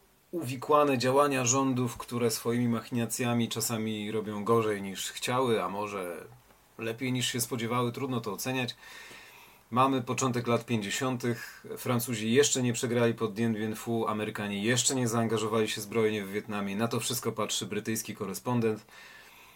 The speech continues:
a między młodym Amerykaninem tytułowym, spokojnym Amerykaninem w książce Grahama Greena, Aldenem Pylem, a brytyjskim korespondentem Thomasem Fowlerem, Wietnamka, w której zakochują się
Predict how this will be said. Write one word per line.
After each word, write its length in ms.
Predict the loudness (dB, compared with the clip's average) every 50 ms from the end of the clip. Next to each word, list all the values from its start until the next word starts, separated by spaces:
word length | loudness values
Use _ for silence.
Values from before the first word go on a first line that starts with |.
| -20 -20 _ _ _ _
a 300 | 0 2 2 2 2 0 0
między 540 | 0 0 0 0 0 0 0 0 0 -2 -4 -10 _ _ _ _ -4
młodym 640 | 0 2 4 6 6 6 6 4 0 -2 -2 -6 -10 -14 _ _ _
Amerykaninem 880 | -2 2 2 2 2 0 -2 -2 0 0 0 0 -2 -4 -6 -8 -10 -12
tytułowym, 680 | -12 -14 -6 -2 0 2 2 0 0 -4 -8 -10 -12 -12 -10
spokojnym 720 | -10 -8 -4 -4 -2 4 6 8 8 8 6 2 0 0 -4
Amerykaninem 680 | -4 -4 -4 -4 -4 -4 -4 -4 -4 -4 -4 -6 -6
w 60 | -8
książce 400 | -8 -8 -6 -6 -6 -6 -6 -8
Grahama 380 | -8 -6 -6 -6 -6 -6 -6 -8
Greena, 400 | -6 -6 -4 -2 -2 -2 -4 -4 -8 -14 -20 -20 -20 -20 -20 -14 -8
Aldenem 480 | -6 -4 0 2 2 2 2 0 -2
Pylem, 500 | 0 2 2 4 4 2 0 -2 -4 -6 -10 -14 _ -14 _ 2
a 180 | 4 4 4
brytyjskim 600 | 4 2 0 0 0 0 -2 -2 -2 -4 -4 -4
korespondentem 920 | -4 -4 -4 -4 -4 -6 -6 -6 -4 -4 -4 -4 -6 -8 -8 -8 -10 -12 -14 -14 -10
Thomasem 380 | -8 -6 -4 -4 -4 -4 -6 -8
Fowlerem, 540 | -8 -6 -4 -2 -2 0 0 0 -2 -4 -8 -12 -18 -20 -20 -20 -20 -20 -20 -20 -20 -20 -20 -20 -20 _ _ -4
Wietnamka, 800 | -4 -2 0 2 2 2 2 2 0 2 4 4 6 6 4
w 80 | 4 2
której 240 | -2 0 0 2 2
zakochują 540 | 2 0 -2 -4 -6 -2 -2 0 0 0
się 380 | -2 -4 -4 -2 -2 -4 -4